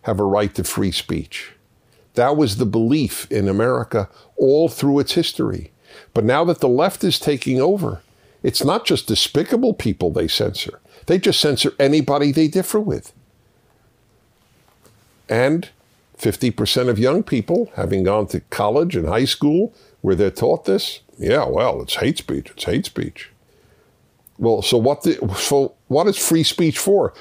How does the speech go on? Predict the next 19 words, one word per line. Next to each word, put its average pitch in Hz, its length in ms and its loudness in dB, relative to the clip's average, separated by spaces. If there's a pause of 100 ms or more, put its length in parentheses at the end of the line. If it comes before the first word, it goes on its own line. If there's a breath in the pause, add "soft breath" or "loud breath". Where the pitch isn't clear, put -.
(280 loud breath)
It 135 140 2
means 180 340 4
you're 151 160 4
only 156 280 4
for 139 220 0
free 185 260 0
speech 190 340 0
for 196 120 2
speech 214 340 0
you 240 140 4
agree 302 300 4
with. 262 320 2 (560)
<laughs> - 440 -2
Everything 202 460 4
else 220 220 2
you 202 80 2
call 180 280 4
hate 147 180 2
speech, - 440 0